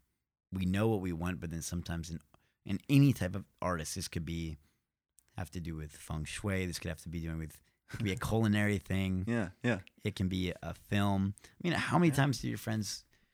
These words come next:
Speaker 1: watch a film and they're like, you know, "You kinda gotta watch it twice." And you're like,
Speaker 2: Yeah.
Speaker 1: "Why?" And they're like,
Speaker 2: <laughs>
Speaker 1: "Because, you know, it get, like, at first when I
Speaker 2: Yeah.
Speaker 1: saw it, I didn't even really like it." And it's like, "What?" Or, like, "At first when I ate this food, like,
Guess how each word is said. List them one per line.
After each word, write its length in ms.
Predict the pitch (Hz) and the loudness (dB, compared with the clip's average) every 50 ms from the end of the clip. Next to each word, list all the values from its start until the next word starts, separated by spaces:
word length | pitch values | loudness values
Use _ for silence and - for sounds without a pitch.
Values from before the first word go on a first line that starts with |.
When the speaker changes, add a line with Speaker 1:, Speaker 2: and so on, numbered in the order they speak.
| _ _ _ _ | _ _ _ _
Speaker 1:
watch 260 | - 123 120 113 - - | 0 2 2 2 2 0
a 60 | 104 | -2
film 340 | - - 120 113 113 110 104 | -2 0 2 2 4 4 2
and 100 | 95 95 | 2 0
they're 120 | 95 92 | -2 -2
like, 240 | 90 85 80 82 - - | -4 -4 -6 -8 -8 -8
you 80 | 90 | -6
know, 100 | 92 90 | -6 -4
"You 140 | 85 110 113 | -2 -2 0
kinda 220 | 104 127 113 107 113 | 2 2 2 2 2
gotta 200 | 95 92 101 95 | 2 0 0 0
watch 260 | 98 95 98 - - | 0 0 0 -2 -4
it 80 | 78 - | -6 -6
twice." 540 | - 78 85 82 76 - - - - - - | -6 -4 -2 -2 -2 -4 -4 -6 -4 0 4
And 80 | 127 | 8
you're 160 | 127 127 127 123 | 8 10 10 8
like, 260 | 123 104 104 107 98 | 8 6 6 4 4
Speaker 2:
Yeah. 40 | 92 | 4
Speaker 1:
"Why?" 220 | 98 - 143 127 | 6 6 6 6
And 120 | 101 95 - | 6 6 4
they're 140 | - 90 90 | 4 6 4
like, 100 | - - | 2 0
Speaker 2:
<laughs> 60 | 101 | 0
Speaker 1:
"Because, 220 | - 120 123 117 87 | -4 -2 -2 -2 -2
you 140 | 95 107 | 0 2
know, 100 | 101 98 | 2 2
it 140 | 95 95 95 | 2 0 -2
get, 160 | 98 98 - - - - - - - - - | -2 -4 -6 -8 -14 -20 -20 -20 -16 -10 -8
like, 140 | 98 90 | -6 -4
at 80 | 110 107 | -2 2
first 240 | 107 - 120 123 131 | 4 4 4 4 4
when 80 | 135 120 | 4 2
I 40 | 110 | 2
Speaker 2:
Yeah. 60 | - | 2
Speaker 1:
saw 200 | - 113 101 104 | 2 2 2 2
it, 40 | 98 | 2
I 40 | |
didn't 120 | 98 104 107 | 2 0 0
even 160 | 98 95 95 | -2 -4 -4
really 160 | 95 92 87 | -4 -4 -4
like 300 | 82 87 90 95 87 - | -2 -2 -2 -2 -2 -4
it." 140 | 82 76 - - | -8 -12 -10 -10
And 100 | - 98 | -8 -6
it's 100 | 101 - | -6 -6
like, 120 | 95 85 80 | -6 -6 -2
"What?" 280 | 104 131 165 185 - | 0 0 0 0 0
Or, 80 | - 107 | -2 -2
like, 160 | 101 101 - | -2 -2 -4
"At 120 | 76 90 | -6 -6
first 260 | - - 160 147 - - | -2 0 0 0 0 0
when 100 | 110 104 | 0 0
I 80 | 95 - | 0 -2
ate 160 | 110 104 - | -2 -2 -2
this 180 | 95 95 - - | -4 -6 -6 -2
food, 260 | - 143 139 120 101 | 2 2 4 4 2
like, 140 | 90 85 | 0 -4